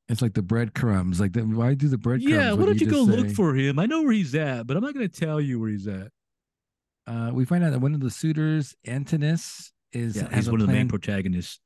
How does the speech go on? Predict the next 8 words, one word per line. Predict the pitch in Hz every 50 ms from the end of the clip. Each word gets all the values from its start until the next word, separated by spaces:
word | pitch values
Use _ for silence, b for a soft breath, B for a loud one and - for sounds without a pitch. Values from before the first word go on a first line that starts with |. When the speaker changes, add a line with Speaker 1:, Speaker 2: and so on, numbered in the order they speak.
| _ _
Speaker 2:
Yeah. | 107 101 90 85 82 - _
Speaker 1:
Uh, | 117 117 113 -
antagonist. | 135 127 127 120 107 123 104 95 90 85 78 73 69 - - - - - - - _ _ _ _ - 107
Speaker 2:
Uh, | - - 104 101 - -
sorry, | - - 98 82 78 - -
antagonist, | 117 120 117 - 104 85 80 76 76 -
my | - 87 80
bad. | - 76 73